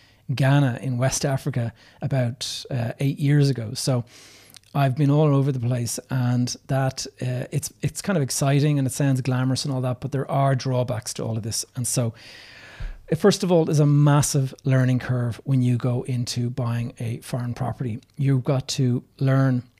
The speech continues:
um, all about the local kind of traditions, laws, uh,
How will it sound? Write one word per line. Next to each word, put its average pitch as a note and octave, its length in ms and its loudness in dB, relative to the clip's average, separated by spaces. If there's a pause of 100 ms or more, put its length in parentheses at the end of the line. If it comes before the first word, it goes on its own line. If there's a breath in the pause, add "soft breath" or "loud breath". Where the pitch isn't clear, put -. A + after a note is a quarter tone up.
(180)
um, A#2 480 -4 (160)
all C#3+ 160 0
about C3 200 0
the C3 80 -2
local B2+ 360 0
kind A#2 300 -4
of G#2+ 160 -8 (420 loud breath)
traditions, B2+ 640 0
laws, B2 600 0
uh, A2 540 -4